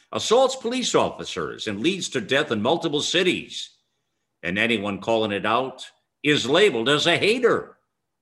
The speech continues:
a racist. Another group of protesters does a similar thing, albeit it is one time. They are immediately labeled as domestic terrorists.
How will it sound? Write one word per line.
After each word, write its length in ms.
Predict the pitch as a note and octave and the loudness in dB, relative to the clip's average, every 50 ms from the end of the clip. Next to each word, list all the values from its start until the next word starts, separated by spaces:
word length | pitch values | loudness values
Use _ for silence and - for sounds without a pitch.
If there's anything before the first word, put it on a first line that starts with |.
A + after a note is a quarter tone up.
| _ _ - | _ _ 0
a 60 | - | 2
racist. 840 | F3+ G3+ G#3+ A#3+ B3 A3 - - G3 E3+ B2 - - - - - - - _ _ _ _ _ _ _ _ _ _ _ _ _ _ _ _ _ _ _ _ _ _ _ _ _ - | 4 6 6 6 4 4 2 0 0 0 0 -2 -4 -8 -10 -12 -14 -20 _ _ _ _ _ _ _ _ _ _ _ _ _ _ _ _ _ _ _ _ _ _ _ _ _ -10
Another 340 | E2+ F2+ F#2+ F#2+ G#2 A2 G#2+ | -8 -6 -4 -2 -2 -2 -4
group 280 | - G2+ F2+ E2+ - | -2 -4 -6 -4 -6
of 160 | F2+ F2 - | -8 -10 -6
protesters 640 | - G#2 G2 F#2+ F#2 - A2 G2+ E2+ - A2+ A2 G2 | -2 -2 -2 -2 0 -2 -2 -2 -2 -2 -4 -6 -2
does 220 | - C3+ C#3 C#3 D#3+ | 0 0 0 0 0
a 60 | E3 | -2
similar 420 | - - G#3 G3+ F#3+ D3+ A#2+ G#2 | -2 0 0 0 2 2 0 0
thing, 520 | - - G2+ E2+ C#2+ C2+ C2 B1+ A#1+ A1+ - - | 0 -2 -4 -4 -4 -6 -8 -12 -16 -18 -8 -4
albeit 640 | F2 G#2 A#2 B2+ A#2+ A#2 A#2+ B2 C3 D3 D3+ - - | -2 -2 0 0 0 0 0 2 0 0 -2 -2 -4
it 100 | B2+ B2 | -4 -4
is 200 | C3+ C#3 A2+ G#2 | -4 -6 -6 -6
one 640 | A2 A#2+ C#3+ D3 D3 D#3 E3 E3 E3+ E3+ D#3+ - - _ _ _ _ _ _ - | -4 -4 -2 -2 -2 -4 -6 -6 -8 -8 -10 -12 -14 _ _ _ _ _ _ -4
time. 760 | - C#3+ D3+ F3+ G3+ G#3 F#3+ B2+ F2+ C#2 B1 A#1+ G#2 G2+ - _ _ _ _ - | 0 4 4 4 4 4 2 0 -2 -6 -8 -14 -18 -20 -20 _ _ _ _ 2
They 200 | A#2+ C#3+ D#3+ E3 | 2 4 4 6
are 220 | E3 E3 E3+ F3 | 6 6 6 6
immediately 640 | F3+ F3+ F#3 G#3 B3 C4 A#3 A3+ F3+ D#3 C#3+ - A2+ | 4 4 2 2 2 2 2 4 4 4 4 2 2
labeled 400 | A2+ A2 G2+ E2+ F2+ F2 F2 F#2+ | 0 0 0 0 -4 -4 -2 0
as 240 | G#2+ A2+ A2+ G#2+ - | 0 0 0 0 0
domestic 500 | A#2+ A2 A#2 A#2+ G#2+ - - A2 F2+ - | 0 0 0 -2 -2 -4 -6 -6 -6 -4
terrorists. 720 | - A#2 G2 F2 D#2 B1+ A#1 G#1+ - - - - - - | -4 -2 -2 -2 -4 -6 -10 -12 -14 -14 -16 -18 -20 -20